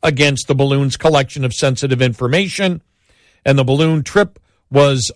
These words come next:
of intelligence value to the U S, the Pentagon said on February fourth. Now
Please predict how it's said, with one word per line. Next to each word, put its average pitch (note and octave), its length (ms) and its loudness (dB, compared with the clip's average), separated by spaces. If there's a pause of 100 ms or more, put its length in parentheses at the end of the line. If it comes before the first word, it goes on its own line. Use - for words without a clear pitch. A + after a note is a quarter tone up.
of C#3+ 240 0
intelligence D3 800 -2
value D3 420 0
to - 160 -4
the B2 120 -2
U F#3 340 0
S, - 400 -2 (320)
the - 100 0
Pentagon C3 540 2
said C3 420 2 (260)
on C3+ 200 -2
February B2+ 580 2
fourth. C3+ 540 -2 (240)
Now D3+ 840 0